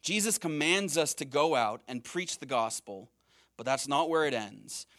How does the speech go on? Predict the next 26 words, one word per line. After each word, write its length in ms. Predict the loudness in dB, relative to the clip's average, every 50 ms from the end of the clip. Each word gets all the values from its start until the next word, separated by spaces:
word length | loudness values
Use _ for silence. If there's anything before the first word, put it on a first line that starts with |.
| _ _ _
In 160 | -2 0 2
the 80 | 2 2
same 400 | 2 2 4 4 4 4 2 0
breath 300 | 2 4 4 4 4 0
that 140 | -4 -8 -8
he 100 | -10 -10
tells 420 | -6 0 2 2 2 2 2 2
us 180 | 2 2 2 0
to 100 | -2 -6
go 340 | -2 2 4 4 6 6 8
out 320 | 6 6 6 2 -2 -8 -20 _ _ -20 -20 -8 -4
and, 260 | -2 0 0 0 -2 -2
and 260 | -2 -2 -2 -2 -4
proclaim 520 | -6 -10 -12 -10 -4 0 2 2 2 0 -2
the 60 | -6
good 360 | -8 -6 0 2 2 2 2
news 380 | 0 2 2 4 2 2 0 -4
of 120 | -6 -8
Jesus 440 | -6 -4 -4 -2 -2 -2 -4 -4 -4
Christ, 640 | -4 -4 -4 -4 -4 -6 -8 -10 -10 -10 -10 -12 -18 _ _ -20 -20 -20 -14
he 140 | -10 -8 -8
tells 440 | -6 -2 4 6 6 6 6 4 2
us 220 | 0 0 0 -2
to 100 | -6 -8
go 320 | -4 0 2 4 6 6 8
out 300 | 8 8 6 6 4